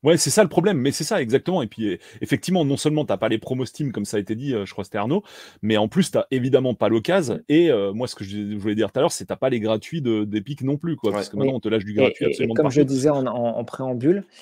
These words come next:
Speaker 2: euh, les jeux Stadia sont exclusifs Stadia, euh, ce qui veut dire que, euh, bah, c'est un, vraiment un, comment dire, un écosystème fermé. Donc, t'as pas tes potes, euh, Steam et autres, t'as, euh,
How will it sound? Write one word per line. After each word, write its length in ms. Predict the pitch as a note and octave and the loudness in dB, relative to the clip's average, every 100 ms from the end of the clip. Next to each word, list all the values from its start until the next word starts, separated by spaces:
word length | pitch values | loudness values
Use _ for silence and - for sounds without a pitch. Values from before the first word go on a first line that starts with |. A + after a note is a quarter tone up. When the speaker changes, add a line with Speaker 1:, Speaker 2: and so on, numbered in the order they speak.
| - - | -20 -2
Speaker 2:
euh, 280 | B2+ A#2 A2 | 2 4 2
les 180 | A#2 A#2 | 0 -2
jeux 160 | C3+ | -6
Stadia 400 | D3 - B2 C#3+ | -6 -4 0 0
sont 180 | D3 C#3 - | -2 -8 -10
exclusifs 520 | C3 - C#3 C3+ C#3+ | -10 -8 -6 -6 -8
Stadia, 460 | - B2 B2 D3+ - _ _ _ _ - | -4 -2 -2 -4 -8 _ _ _ _ -8
euh, 340 | A#2 A2 A2 | -4 -4 -4
ce 100 | - | -8
qui 160 | - B2+ | -10 -6
veut 140 | B2 | -4
dire 300 | A#2 C3+ - | -2 -2 -2
que, 360 | - C3 B2 - | -4 -2 -2 -2
euh, 720 | A#2 A2 G2+ G2+ F#2+ F#2+ G2 | -6 -6 -6 -6 -6 -8 -8
bah, 120 | F#2+ | -8
c'est 120 | F#2 G#2+ | -8 -8
un, 80 | |
vraiment 280 | G#2+ C3+ C3+ | -6 -4 -2
un, 360 | A#2 G#2 G#2 - | -2 -4 -8 -12
comment 180 | A2+ G#2+ | -10 -8
dire, 120 | F#2 | -6
un 80 | A#2 | -6
écosystème 480 | B2 B2+ - C3 | -6 -8 -6 -8
fermé. 340 | A#2 C3 C#3 F3+ _ _ _ _ | -2 -2 -2 -8 _ _ _ _
Donc, 120 | G#2+ G#2 | -14 -10
t'as 100 | G2 | -6
pas 140 | G#2+ | -6
tes 140 | - | -6
potes, 320 | A#2 A2+ A2+ A2 | -4 -4 -2 -4
euh, 380 | G2+ G2 G2 | -4 -4 -4
Steam 340 | F#2 - A2+ G#2 | -8 -12 -10 -6
et 100 | G#2+ | 0
autres, 500 | B2 C#3+ - A#2 G#2+ | 2 2 0 -4 -4
t'as, 460 | - A2 G#2+ G#2 | -4 -2 -2 -2
euh, 160 | G2 | -2